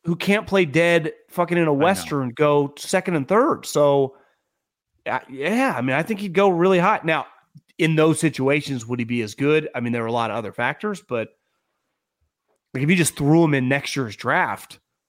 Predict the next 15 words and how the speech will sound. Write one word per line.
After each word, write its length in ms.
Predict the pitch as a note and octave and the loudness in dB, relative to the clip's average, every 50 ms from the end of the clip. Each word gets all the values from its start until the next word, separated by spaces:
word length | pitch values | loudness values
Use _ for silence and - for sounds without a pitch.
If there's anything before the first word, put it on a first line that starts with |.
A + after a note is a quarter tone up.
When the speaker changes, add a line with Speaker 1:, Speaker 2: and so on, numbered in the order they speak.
| _ _ _ _ _ _ _ _ _ _ _ _ _ _ _ _ _ - C3 | _ _ _ _ _ _ _ _ _ _ _ _ _ _ _ _ _ -12 -8
Speaker 1:
is 140 | B2+ B2 A2 | -8 -6 -6
he 80 | A2+ | -4
going 220 | A#2 B2 B2+ B2+ B2 | -2 0 0 0 0
in 60 | A#2 | -2
the 60 | A2 | -4
top 200 | G#2 A#2 B2+ A2+ | -4 -4 -4 -4
five? 360 | - G#2 G#2+ C#3 F#3+ G3+ - - _ _ _ _ _ _ _ _ _ _ _ _ _ _ _ _ _ _ _ _ _ _ _ _ _ _ _ _ _ _ _ _ _ _ _ _ _ _ _ _ _ - - _ _ _ _ _ _ _ _ _ - | -2 -2 -2 -2 -2 -4 -8 -14 _ _ _ _ _ _ _ _ _ _ _ _ _ _ _ _ _ _ _ _ _ _ _ _ _ _ _ _ _ _ _ _ _ _ _ _ _ _ _ _ _ -18 -18 _ _ _ _ _ _ _ _ _ -4
Speaker 2:
I 120 | D3 C3+ | -2 0
mean, 160 | C3+ C#3 C3+ | 0 0 0
Caleb 320 | - - C#3+ D3 E3+ F#3+ F3+ | 0 0 0 2 2 2 2
would 80 | F#3 | 4
go 140 | E3+ F3+ E3+ | 4 4 4
ahead 180 | C#3 C3+ B2+ B2+ | 4 4 2 2
of 80 | A2+ | 2
him. 320 | A#2+ B2+ C3 C3 A#2+ A2+ | 2 0 0 0 -4 -8